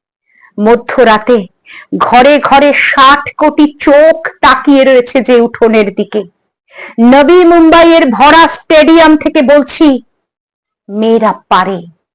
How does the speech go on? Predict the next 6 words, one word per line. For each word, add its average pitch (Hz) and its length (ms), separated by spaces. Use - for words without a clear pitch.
মেয়েরা 330 540
পারে, 233 520
মেয়েরা 196 580
পারে।" 170 280
তিন 392 260
স্পিনার 220 480